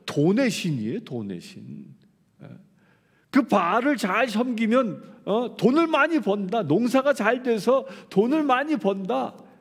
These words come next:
이게 돈의 신이에요, 돈의 신. 어? 따라서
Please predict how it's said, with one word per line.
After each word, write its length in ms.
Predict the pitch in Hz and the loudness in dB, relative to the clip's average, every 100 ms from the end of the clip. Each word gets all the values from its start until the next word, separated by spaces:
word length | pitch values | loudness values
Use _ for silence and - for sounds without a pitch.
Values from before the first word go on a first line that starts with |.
| _ | _
이게 120 | - 311 | -6 -6
돈의 500 | - 226 311 349 277 | 0 0 2 2 0
신이에요, 400 | - 262 277 262 | -2 -4 -4 -6
돈의 360 | - 170 175 | -6 -6 -8
신. 380 | 143 - 113 - - _ _ _ _ _ _ _ | -10 -14 -16 -18 -20 _ _ _ _ _ _ _
어? 180 | - - 240 _ _ _ - 208 | -18 -16 -18 _ _ _ -10 0
따라서 460 | 294 285 247 269 | 2 4 2 -2